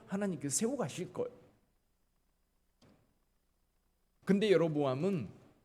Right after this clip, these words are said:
하나님의 말씀 듣지 않습니다. 오늘 본문의 말씀에서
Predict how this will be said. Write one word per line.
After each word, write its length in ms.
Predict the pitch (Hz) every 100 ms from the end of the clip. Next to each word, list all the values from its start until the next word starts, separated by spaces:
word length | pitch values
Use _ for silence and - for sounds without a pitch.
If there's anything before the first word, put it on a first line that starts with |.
| _ _ _ _
하나님의 380 | 147 156 147 139
말씀 360 | 120 113 123 117
듣지 300 | 104 - 113
않습니다. 760 | 98 95 107 90 65 53 - - - _ _ _ - - _ - -
오늘 160 | 139 151
본문의 300 | 139 151 156
말씀에서 960 | 143 120 - 131 113 - 147 151 104